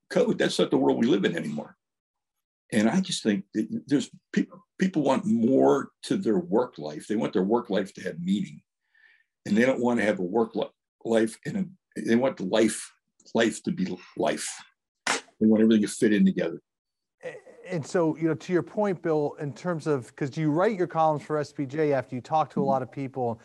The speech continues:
Speaker 2: get a
Speaker 1: Mm-hmm.
Speaker 2: lot of feedback. So this is obviously something you've been hearing from your sources. Is it a bigger issue on hiring or retention, or are they the same?
Speaker 1: They're the same.
Speaker 2: Yeah.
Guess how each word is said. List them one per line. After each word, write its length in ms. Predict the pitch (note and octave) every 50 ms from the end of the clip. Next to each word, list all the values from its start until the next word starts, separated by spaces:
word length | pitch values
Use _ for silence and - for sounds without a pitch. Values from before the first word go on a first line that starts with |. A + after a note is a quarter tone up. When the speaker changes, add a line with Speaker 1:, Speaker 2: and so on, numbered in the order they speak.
| - _ - -
Speaker 2:
get 80 | G#3
a 40 | -
Speaker 1:
Mm-hmm. 80 | - F#3+
Speaker 2:
lot 120 | - A#2+
of 80 | A2+ -
feedback. 500 | - D3+ D3+ C#3+ A#2 B2+ A#2 G#2+ G#2 -
So 140 | - C3+
this 180 | B2+ D3+ D#3 -
is 200 | E3 C3+ - - _ - _ -
obviously 400 | - D3 E3+ F#3+ F#3+ E3 - E3
something 300 | C#3 - D3+ C3 C3+ C3+
you've 120 | C3+ C#3 B2+
been 80 | C3+ B2+
hearing 520 | A2 A2+ D3 D3 C#3 C3 B2+ A#2+ A#2 A2+ - - - _ _ _
from 380 | - - D3 C3+ B2+ A#2+ A#2+
your 260 | A#2 A#2+ C#3+ D#3+ E3+ D#3
sources. 640 | - - D3 B2+ A#2+ A#2 - - B2 A2 - - _ - - _ _ _ -
Is 160 | D#3+ D#3+ D3
it 100 | F3+ E3 -
a 100 | D3+ D3
bigger 340 | C3 G3 G#3+ A3+ C4 C4 -
issue 460 | - F#3+ F#3+ - - - F#3 F3 - -
on 280 | C3 C3 C3 C3 B2+
hiring 920 | A#2 - - - - - - E3 F3 G3 G#3+ A3 A#3+ B3+ B3+ B3+ A#3+ G#3+ - _
or 360 | - D#3+ D3+ D3 C#3+ C#3 - -
retention, 960 | C3+ B2 B2+ B2 _ - - - F3+ F#3+ F#3+ F3+ - - - A#2 G#2+ A2 A2+ -
or 200 | - D3+ D#3+ D3
are 160 | D#3+ E3 E3
they 220 | D#3+ E3 D#3+ D#3 D#3 - _ _ - _ _
the 80 | - E3
same? 300 | - - A#3 F#3 G#2+ - _ _ _ _ _ _ _ _ _ _ _ _ _ _ _ -
Speaker 1:
They're 100 | - B2+
the 80 | A#2+
same. 320 | A2 - - G#2 F#2+ F2+ - _ _ _ _ _
Speaker 2:
Yeah. 120 | - A2+